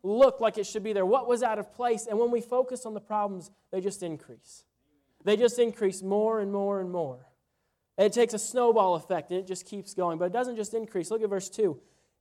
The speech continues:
He said, "Many there be which say of my soul." Isn't that all of our problems? "Many there be which say." One of the greatest problems we have in our lives is what other people are saying about us and how we feel about e-, everybody else's words about us.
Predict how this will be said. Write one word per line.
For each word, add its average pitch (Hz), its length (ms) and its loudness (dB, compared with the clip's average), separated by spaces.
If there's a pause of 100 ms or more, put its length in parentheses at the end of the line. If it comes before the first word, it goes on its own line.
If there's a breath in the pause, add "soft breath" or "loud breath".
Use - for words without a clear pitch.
(140)
He 190 80 -4
said, 214 240 2
"Many 247 440 0
there 233 220 4
be 226 320 -4
which 185 180 -4
say 208 300 0
of 190 140 -2
my 175 260 -4
soul." 131 500 -10 (360)
Isn't 202 180 -6
that 180 100 -4
all 170 140 -2
of 170 80 -8
our 156 80 -6
problems? 170 580 -14 (420)
"Many 214 300 -4
there 196 160 0
be 190 180 0
which 165 220 -6
say." 131 380 -12 (840)
One 196 100 -2
of 196 40 0
the 190 60 0
greatest 202 320 2
problems 190 380 -2
we 180 160 2
have 180 360 -4
in 175 60 -4
our 160 140 -2
lives 170 400 -2
is 143 140 -8
what 151 140 -2
other 156 180 0
people 151 340 -8
are 131 60 -8
saying 139 320 -8
about 127 280 -14
us - 280 -20 (420)
and 165 140 -4
how 180 160 0
we 180 120 4
feel 202 360 0
about 175 240 2
e-, 180 200 2
everybody 180 540 0
else's 175 340 -2
words 170 480 2
about 156 320 -2
us. 170 240 -6